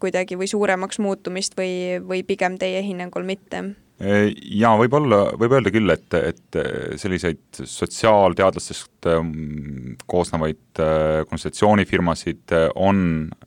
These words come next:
Speaker 2: ikkagi rohkem tekkinud. Ka meil siin Eestis on oma, äh, rakendusantropoloogia keskus, kes teevadki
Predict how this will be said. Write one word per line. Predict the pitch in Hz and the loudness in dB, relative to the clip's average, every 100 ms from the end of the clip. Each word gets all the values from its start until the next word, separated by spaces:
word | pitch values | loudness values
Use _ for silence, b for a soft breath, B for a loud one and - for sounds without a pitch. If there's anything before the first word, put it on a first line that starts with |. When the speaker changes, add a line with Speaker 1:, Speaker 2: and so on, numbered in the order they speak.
| - | -18
Speaker 2:
ikkagi | - - 104 95 | -18 -18 -4 -2
rohkem | 92 - 76 | 0 -2 -2
tekkinud. | 87 - 98 98 - | -4 -2 -4 -4 -8
Ka | - | -6
meil | 78 78 | -4 -4
siin | - 78 78 76 | -6 -4 -4 -2
Eestis | 85 - 87 87 | -4 -4 -4 0
on | 85 | 2
oma, | 82 78 | 2 0
äh, | 67 78 76 80 78 | -2 -2 0 0 -2
rakendusantropoloogia | - 87 76 80 95 - 85 80 - | -2 -4 -4 -6 -8 -2 0 0 -2
keskus, | 90 - - 87 - - B B B B B | -4 -4 -4 -6 -6 -16 B B B B B
kes | - 82 - - 60 - | -4 -4 -4 -10 -10 -2
teevadki | 90 90 87 | 2 2 2